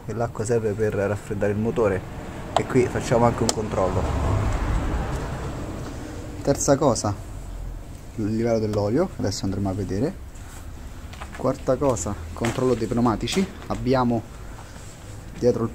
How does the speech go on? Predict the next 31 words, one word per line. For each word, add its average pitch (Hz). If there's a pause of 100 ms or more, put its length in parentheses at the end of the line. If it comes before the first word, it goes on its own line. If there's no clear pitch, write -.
(100)
la 110
porta 117
il, 92 (1080)
i, -
i, 113
i 120
valori 117
che 104
ci 123
indicano 101
quanto 120
devono 107
essere 110
i 101
pneumatici 104
davanti 101
e 98
dietro. 104 (1600)
Quinta 185
cosa, 208
andiamo 147
a 135 (220)
pulire, 143 (420)
sembra 185
una 151
cavolata 156
ma 117
è -
molto 160
importante, 117
puliamo 131